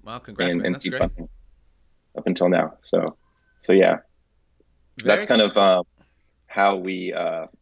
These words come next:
Speaker 2: how we've been funded up until now. And, and we're just, we're just going on building. And, um, yeah, the team has grown from just four of us now to about fourteen people, which has
Speaker 1: Sure.
Speaker 2: been really, uh, which has been really cool.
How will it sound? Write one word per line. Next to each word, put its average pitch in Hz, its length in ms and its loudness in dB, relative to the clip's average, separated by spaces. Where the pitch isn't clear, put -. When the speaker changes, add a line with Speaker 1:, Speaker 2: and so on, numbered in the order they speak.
Speaker 2:
how 104 120 -2
we've 98 120 -4
been 98 120 -8
funded 95 220 -2
up 90 100 -12
until 101 300 0
now. 123 360 0
And, 92 380 0
and 92 240 2
we're 90 80 0
just, - 340 -6
we're 95 120 2
just - 160 -6
going 101 140 2
on 95 140 2
building. 90 300 0
And, 90 360 2
um, 87 440 2
yeah, 120 120 4
the 101 100 2
team 127 160 2
has 117 100 -2
grown 117 340 2
from 98 260 -2
just - 180 -8
four 104 140 6
of 104 60 4
us 131 200 2
now 104 200 4
to - 120 -6
about - 280 0
fourteen 98 260 -2
people, - 360 -4
which - 160 -4
has 101 100 -4
Speaker 1:
Sure. - 60 -8
Speaker 2:
been 98 160 2
really, 98 380 6
uh, 90 240 2
which - 140 -8
has 95 100 0
been 95 100 0
really 95 160 4
cool. 120 380 2